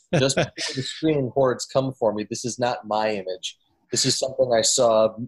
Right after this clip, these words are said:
Speaker 2: the months, even, probably even years ago as a, uh, as a Twitter post. And just in searching for it, that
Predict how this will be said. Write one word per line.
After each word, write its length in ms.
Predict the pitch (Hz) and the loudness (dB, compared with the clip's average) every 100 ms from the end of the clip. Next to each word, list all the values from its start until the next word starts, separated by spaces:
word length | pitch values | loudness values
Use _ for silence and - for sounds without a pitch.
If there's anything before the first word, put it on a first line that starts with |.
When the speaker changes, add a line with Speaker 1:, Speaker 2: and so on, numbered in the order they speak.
| - | -6
Speaker 2:
the 100 | 113 | -4
months, 640 | 107 104 123 139 135 - - | -2 2 2 4 2 -2 -4
even, 540 | 131 147 151 123 117 - | -6 -4 -4 -4 -6 0
probably 240 | 156 156 | 2 2
even 200 | 143 120 104 | 0 -4 -4
years 320 | 113 135 117 | 0 0 0
ago 400 | 107 101 87 87 _ _ _ - | 0 2 2 -2 _ _ _ 2
as 320 | 117 113 104 | 4 4 2
a, 220 | 113 107 | 2 4
uh, 400 | 104 95 95 92 98 _ | 4 4 2 0 -4 _
as 340 | 110 107 110 104 | 0 2 0 0
a 140 | 95 | -2
Twitter 360 | - 156 131 - | -2 0 2 2
post. 640 | 101 95 - - - - _ - | 0 0 0 -2 -8 -16 _ -2
And 440 | 120 113 113 110 | 2 4 4 2
just 200 | 117 117 | 0 0
in 140 | 131 113 | -2 0
searching 380 | - 147 123 110 | 0 0 -2 2
for 160 | 113 | 2
it, 100 | 104 | 4
that 200 | 120 127 | 2 2